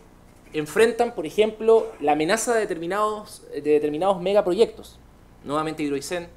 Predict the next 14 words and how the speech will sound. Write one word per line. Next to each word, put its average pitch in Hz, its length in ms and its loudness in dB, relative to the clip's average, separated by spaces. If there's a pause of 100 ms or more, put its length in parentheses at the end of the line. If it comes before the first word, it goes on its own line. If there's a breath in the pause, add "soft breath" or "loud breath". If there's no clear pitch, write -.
(160)
Pascualama, 131 540 -6 (260)
por - 100 -18
ejemplo, 143 400 -12 (280)
y 127 80 -10
otros 120 160 -14
casos 117 240 -10
más. 170 260 -10 (400 loud breath)
O 285 320 4 (540)
quizás 185 400 0
menos 196 260 -4
visibles 208 500 -2
y 175 80 -2
menos 185 240 -4
taquilleras, 175 720 0